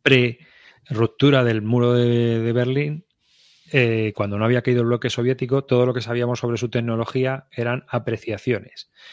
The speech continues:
Y encima había una propaganda del bloque occidental en el cual, pues, el equipo americano era mil veces mejor que el soviético. Esto hace que, pues,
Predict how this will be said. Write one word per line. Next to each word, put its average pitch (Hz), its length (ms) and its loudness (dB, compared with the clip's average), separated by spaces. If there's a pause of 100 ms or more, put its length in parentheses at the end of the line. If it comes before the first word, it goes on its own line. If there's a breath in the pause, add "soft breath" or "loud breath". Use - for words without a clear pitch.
(120)
Y 120 80 0
encima 117 400 0
había 117 580 -2 (380 loud breath)
una 127 240 2
propaganda 127 800 2 (460)
del 107 340 -6
bloque 117 280 2
occidental 120 640 0
en 104 80 -4
el 98 140 -8
cual, 127 500 0 (600 loud breath)
pues, 110 200 -2
el 101 140 -2
equipo 117 300 2
americano 127 680 0
era 127 300 0
mil 123 340 2
veces 117 300 -2
mejor 117 320 -2
que 131 80 -2
el 113 60 -4
soviético. - 720 -10 (280)
Esto 139 420 0
hace 143 380 -2
que, 135 280 -6
pues, 104 240 -14